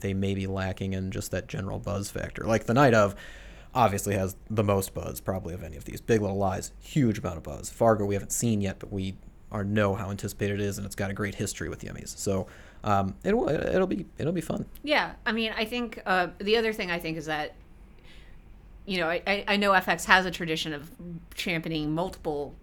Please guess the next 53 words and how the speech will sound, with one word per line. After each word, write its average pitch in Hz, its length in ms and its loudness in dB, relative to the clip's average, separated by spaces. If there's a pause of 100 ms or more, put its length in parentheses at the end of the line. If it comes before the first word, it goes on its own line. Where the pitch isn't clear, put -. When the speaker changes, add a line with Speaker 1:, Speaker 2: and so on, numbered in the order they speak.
(100)
Speaker 2:
you 165 140 -4
know, 147 60 -6
competitors 151 560 -6
in 170 200 -4
this 160 160 -4
category, 147 680 -6 (480)
um, 151 640 0
but 151 320 2 (320)
Far-, 180 280 2
I 175 120 6
think 185 240 -4
Fargo 170 640 2
is 170 200 0
their 160 140 -2
better 143 280 -6
ge-, 135 260 -8 (180)
is 185 160 -2
their 160 140 0
better 156 260 -4
bet. 135 360 -6 (120)
Speaker 1:
Yeah, 101 260 2 (100)
and 139 120 8
they 196 60 10
don't 202 100 8
have 151 100 4
to 135 80 4
worry 123 160 10
about 113 160 8
it - 140 0
yet. 107 640 0
Like, 110 160 -2
if 110 80 -2
it, 127 160 0 (240)
once 151 180 4
they 156 100 4
get 123 120 6
nominated, 117 440 4
that's 107 200 0
when 110 100 0
they 104 100 2
can 101 300 -2 (100)
start 107 220 0
worrying 104 220 0
about, 104 280 -2 (260)
like, 104 140 -4 (280)
Speaker 2:
Competing 175 320 0
against 160 260 -2
each - 20 -4
Speaker 1:
bumping 110 140 6
Speaker 2:
other. 101 160 4
Speaker 1:
each 101 140 -2
other 98 200 4
out. 104 220 4